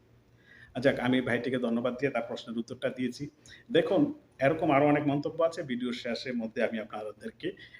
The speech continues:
আহ, দেখাবো সেখানে যে তারা আমার এই তথ্যটির জন্য ধন্যবাদ দিয়েছে, তারা জমা দিতে পেরেছে। আহ, তাহলে এখানে প্রশ্ন হচ্ছে যে, যে সকল এজেন্সিগুলো বলে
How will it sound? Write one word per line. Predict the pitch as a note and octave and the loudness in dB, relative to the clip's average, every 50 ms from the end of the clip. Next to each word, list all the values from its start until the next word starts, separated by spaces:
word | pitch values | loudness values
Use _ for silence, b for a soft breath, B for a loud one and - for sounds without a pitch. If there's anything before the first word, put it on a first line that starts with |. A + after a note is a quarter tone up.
| B B | B B
আহ, | - G#2+ G#2 G2 - - - - - | -10 -8 -8 -8 -8 -10 -12 -4 -4
দেখাবো | C3 A#2 - - F#2+ F2+ - - _ _ | -4 -4 -2 -6 -8 -10 -10 -20 _ _
সেখানে | - - A2+ A#2 A#2 A2+ | -10 -8 -6 -4 -4 -4
যে | A2 A2+ | -4 -4
তারা | G#2 A2 A2 A2 | -6 -6 -6 -6
আমার | A2 G#2+ A2 A2 A2+ A2+ | -6 -8 -8 -10 -10 -8
এই | A#2 A2+ A2 G#2 - _ | -8 -8 -8 -8 -8 _
তথ্যটির | - B2 - - - C3 - A#2 A2+ - _ - B2 A#2+ A2+ - | -8 -8 -6 -6 -6 -6 -4 -6 -8 -10 _ -10 -8 -8 -8 -8
জন্য | - B2 A2+ A#2 | -6 -4 -4 -4
ধন্যবাদ | A2 - A#2 A2+ A#2 A2+ A#2 A2+ - | -4 -4 -4 -4 -2 -2 -4 -4 -4
দিয়েছে, | A#2+ A#2 A2 - A#2 | -4 -6 -4 -6 -8
তারা | - A2 G#2+ G#2+ - | -8 -8 -10 -6 -4
জমা | A#2 A#2 A#2+ | -2 -2 -2
দিতে | A#2 A2+ G2+ - G#2+ | -4 -6 -8 -12 -10
পেরেছে। | - - D3+ C3+ - - - - _ _ _ _ B B B B B B B B B | -2 0 0 0 0 -4 -10 -18 _ _ _ _ B B B B B B B B B
আহ, | B2 B2+ | -2 0
তাহলে | B2 - C#3 E3 F#3 F#3+ E3 B2 | 2 2 2 4 4 6 6 6
এখানে | B2+ - C#3+ B2+ - D3+ E3 | 6 4 -2 0 0 0 0
প্রশ্ন | D#3+ D#3+ C#3+ C#3 - E3+ | 2 0 0 0 0 -2
হচ্ছে | D#3+ E3 D#3+ E3 - D#3+ D3+ | -2 -2 0 0 -2 0 4
যে, | C#3+ D3 | 4 4
যে | C#3 B2+ A#2+ | 4 4 -2
সকল | A#2+ C#3 - C#3 C3 - | -4 -4 -6 -6 -6 -4
এজেন্সিগুলো | - B2+ B2+ C#3 D3+ D#3 D3+ - D3+ C3+ C3+ B2+ C3 | -4 -2 0 2 2 2 2 0 0 2 4 4 4
বলে | A#2+ A2+ A2+ A#2 A#2+ A#2 A2 | 2 0 -2 -2 -2 -2 -2